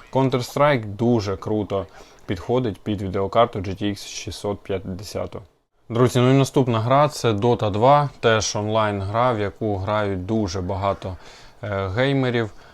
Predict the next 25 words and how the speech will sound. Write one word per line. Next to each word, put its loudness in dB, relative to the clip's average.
Е, -6
ця 0
гра 2
йде 0
теж -2
максимально -4
чудово, 0
на -2
низьких, -6
е, -4
зовсім -2
гарно. 0
Я -2
спробував -4
збільшити -6
трішечки -6
графіку. -2
Дивіться, -4
в -6
нас, -6
е, -4
е, -6
Full 0
H 2
D -2